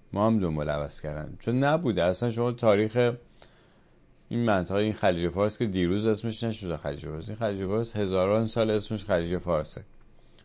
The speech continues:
شما هیچ، هیچ جا پیدا نمی‌کنید که مثلاً یک حاکمی در منطقه عربستان، در منطقه،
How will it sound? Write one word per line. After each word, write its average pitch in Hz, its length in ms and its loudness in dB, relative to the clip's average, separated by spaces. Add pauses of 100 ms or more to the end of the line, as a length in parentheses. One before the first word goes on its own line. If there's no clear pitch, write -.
شما 110 260 0
هیچ، 120 500 -4 (200)
هیچ 147 260 -2
جا 120 200 4
پیدا 92 340 0
نمی‌کنید 87 480 -4
که 82 80 -4
مثلاً 90 560 -2
یک 95 340 -4 (1300)
حاکمی 92 680 0
در 82 320 2
منطقه 80 680 -2
عربستان، 78 880 -4
در 76 160 -6
منطقه، 78 720 -6